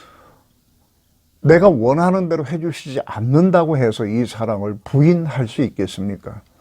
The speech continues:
이렇게 우리를 사랑하시는 분이 우리를 환난 중에 아무 대책 없이 던져 넣으시겠습니까?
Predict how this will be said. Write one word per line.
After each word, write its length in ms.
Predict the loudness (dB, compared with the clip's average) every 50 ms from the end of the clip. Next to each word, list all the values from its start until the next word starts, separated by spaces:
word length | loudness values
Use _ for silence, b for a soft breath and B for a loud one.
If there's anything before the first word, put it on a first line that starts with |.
| b b b b b b b b b b b b b b b b b b b
이렇게 360 | 4 6 6 6 4 2 0
우리를 500 | 0 2 2 2 4 4 4 2 2 0
사랑하시는 760 | -4 -6 -6 -4 -4 -2 -2 -2 -4 -4 -4 -4 -4 -4 -4 -4
분이 460 | -6 -4 -2 -2 -2 -2 -4 -6 -8 -10 b b b b -2
우리를 400 | 2 4 4 4 4 4 0 -2 -4
환난 580 | -8 -6 -2 0 0 0 0 0 0 -2 -2 -4
중에 460 | -6 -8 -6 -4 -2 -2 -2 -2 -4 -10 b b b b b b b b
아무 880 | b 0 2 4 6 6 6 4 4 4 4 4 6 6 4 4 2 0 0
대책 460 | 0 2 2 2 0 -2 -4 -2 0
없이 580 | 0 -2 -2 -4 -6 -2 0 2 2 2 0 -4 b b b b _ -4
던져 640 | 0 2 2 2 2 0 0 0 0 0 0 -2 -2 -2
넣으시겠습니까? 1040 | -2 0 0 0 -2 -4 -2 -2 -2 -2 0 -2 -4 -2 -2 -4 -6 -8 -12 -12 -12